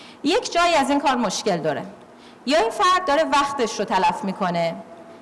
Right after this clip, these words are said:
که ترجمه می‌شه به اینکه انگیزهٔ کاره رو نداره یا استعداد کاره رو نداره، یا این فرد کارش رو بلد نیست که ترجمه می‌شه به اینکه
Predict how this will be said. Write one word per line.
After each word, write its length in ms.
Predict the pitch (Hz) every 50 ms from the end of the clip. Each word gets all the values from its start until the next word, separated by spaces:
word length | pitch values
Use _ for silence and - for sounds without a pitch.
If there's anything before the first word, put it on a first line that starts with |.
| - - - - -
که 160 | - 320 294
ترجمه 540 | 294 - 294 285 285 285 285 - 302 349 392
می‌شه 240 | 392 370 349 370 320
به 60 | 302
اینکه 220 | 285 294 294 339
انگیزهٔ 440 | 254 240 220 214 214 214 202 254 262
کاره 220 | 254 247 208 196
رو 120 | 202 214 220
نداره 440 | 220 208 180 - - 220 180 - - 180 - - - - -
یا 100 | - 349 -
استعداد 480 | - 269 - - 233 214 208 196 170
کاره 320 | 165 156 - 165 156 156 151
رو 120 | 151 156
نداره، 280 | 151 147 147 107 - - - - - - - - - - - - - - - -
یا 180 | 220 262 320 381 392 - -
این 180 | 311 359 381
فرد 680 | 415 - - - 311 311 294 262 254 233 226 226 - -
کارش 400 | - - 277 277 359 - - -
رو 60 | 320
بلد 400 | 247 220 220 214 220 240 269 285 269
نیست 520 | 233 220 220 220 214 - - - - - -
که 120 | - 285 262
ترجمه 380 | 269 277 269 269 240 294 330 403 403
می‌شه 200 | 392 - - 339
به 80 | 285
اینکه 300 | 285 294 311 302 349 320